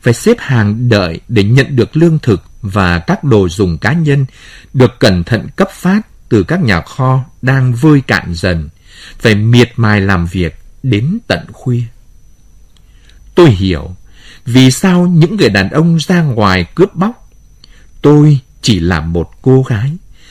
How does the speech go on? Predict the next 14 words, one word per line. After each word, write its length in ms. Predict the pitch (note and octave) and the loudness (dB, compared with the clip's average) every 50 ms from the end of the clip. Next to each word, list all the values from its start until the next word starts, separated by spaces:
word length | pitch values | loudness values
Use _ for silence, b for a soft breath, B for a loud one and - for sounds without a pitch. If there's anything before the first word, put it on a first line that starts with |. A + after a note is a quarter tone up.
| b b b | b b b
không 240 | b - G3 F#3+ E3+ | b -2 0 2 2
được 180 | D3 A#2 - | 2 2 0
chia 220 | - G3 G3 F#3+ F3 | 0 2 2 2 2
sẻ 200 | - C#3 A2 G2 | 2 0 0 0
những 240 | G2+ B2 - A3+ A3 | 0 -2 -4 -4 -2
gì 180 | - C3+ A#2 | -2 0 0
đàn 180 | G#2 A2 G#2+ A2+ | 0 0 -2 0
ông 220 | D#3+ F3+ F3+ C#3 | 0 0 0 0
được 180 | A#2+ F#2+ - - | -2 -2 -2 -2
biết 440 | C#3 E3 A3+ A#3+ _ _ _ - - | -2 -2 -2 -2 _ _ _ -8 -4
tại 240 | A#2+ A2 C#2+ - | -2 -2 -2 -2
nơi 180 | C#3+ D3+ E3+ E3 D#3 - | 0 2 2 2 2 2
cầu 160 | B2+ G2+ F2+ | 0 0 0
nguyện 380 | E2+ F2 F2+ F#2 F2+ E2+ - | 0 -2 -4 -6 -6 -8 -10